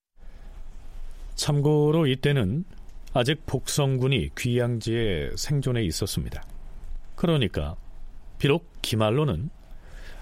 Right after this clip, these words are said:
아들과 며느리를 함께 잃어서 왕실과의 연결고리가 단절됐지만, 세자를 보호한다는 보익동궁의 명분은 왕실의 종법상으로 볼 때는 정당성이 있으므로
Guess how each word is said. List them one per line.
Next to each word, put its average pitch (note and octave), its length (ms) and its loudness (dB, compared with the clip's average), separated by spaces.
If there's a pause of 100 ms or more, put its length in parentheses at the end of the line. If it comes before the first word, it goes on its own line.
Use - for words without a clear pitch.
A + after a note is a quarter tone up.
아들과 C#3+ 720 4
며느리를 A#2 640 4
함께 D#3 420 2
잃어서 G#2+ 600 2 (100)
왕실과의 A#2+ 800 4
연결고리가 G#2 640 2
단절됐지만, F2+ 1120 0 (640)
세자를 F3+ 800 4
보호한다는 D3 1040 2
보익동궁의 D3+ 1000 2
명분은 G#2 680 2 (480)
왕실의 D3+ 640 4
종법상으로 A#2 760 0
볼 F2+ 160 0
때는 E2+ 520 0
정당성이 G#2+ 640 0
있으므로 D#2 580 0